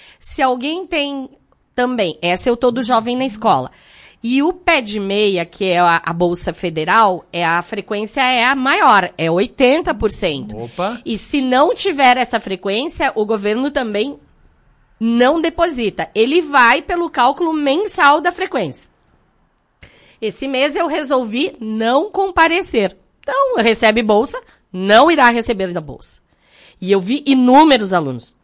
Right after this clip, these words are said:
Speaker 2: É?
Speaker 1: Eu fiz um levantamento, principalmente no turno da noite. Nós estamos muito preocupados com os turnos da noite, tá, Vladimir? Porque é o maior número de evasão, e isso nas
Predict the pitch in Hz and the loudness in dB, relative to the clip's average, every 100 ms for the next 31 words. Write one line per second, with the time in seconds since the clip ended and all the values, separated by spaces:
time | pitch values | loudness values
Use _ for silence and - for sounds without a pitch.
0 | _ _ 131 220 240 190 214 277 247 196 | _ _ -6 -6 -2 4 6 6 0 -4
1 | 185 170 170 165 165 147 143 _ _ _ | -2 -2 -2 -4 -4 -6 -8 _ _ _
2 | _ _ - 320 403 - - 277 269 285 | _ _ 2 4 4 0 2 2 2 -2
3 | 277 - 277 277 277 262 175 160 - _ | -6 -4 -4 -4 -4 -2 -4 -6 -12 _
4 | _ _ _ _ 151 160 240 277 277 262 | _ _ _ _ -4 0 0 2 2 4
5 | 262 349 - 285 240 226 202 - 196 - | 6 4 2 -2 2 2 2 -2 -8 -4
6 | 190 185 180 170 160 160 - 139 180 202 | -4 -2 -4 -2 -2 -4 -6 -2 -2 -2
7 | 196 160 - - - - 220 262 240 233 | -4 -6 -8 -20 -12 -8 -6 2 4 4
8 | 214 202 226 339 302 294 294 277 220 220 | 2 6 6 6 2 2 2 0 0 0
9 | 196 180 156 143 196 - _ - - 214 | 0 -2 -2 -4 -6 -12 _ -18 -8 -4
10 | 226 285 - 339 262 - - | -2 0 -2 -2 -2 -4 -8